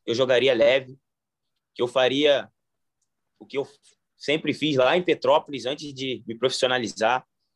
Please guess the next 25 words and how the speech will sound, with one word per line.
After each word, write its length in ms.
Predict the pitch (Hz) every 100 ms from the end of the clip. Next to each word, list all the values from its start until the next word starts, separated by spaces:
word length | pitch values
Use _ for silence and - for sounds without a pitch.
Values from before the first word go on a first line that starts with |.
| _ _ _
o 40 |
que 120 | - -
eu 80 |
fazia 260 | 135 123 127
nas 200 | 127 104
quadras 220 | 123 131
do 60 | 123
meu 140 | 123
bairro, 420 | 107 120 127 120 -
eu 140 | - 127
iria 180 | 123
botar 320 | 123 123 131 127
em 60 |
prática 380 | 123 120 - -
aqui, 360 | 104 - 123 - _ _
porque 320 | 135 170 170
foi 240 | 170 185
o 60 | 196
que 320 | 202 202 185 _ -
me 120 | 156
fez 200 | 165 170
chegar 240 | 165 156
até 140 | 156 160
a 40 |
seleção. 580 | - 151 156 147 107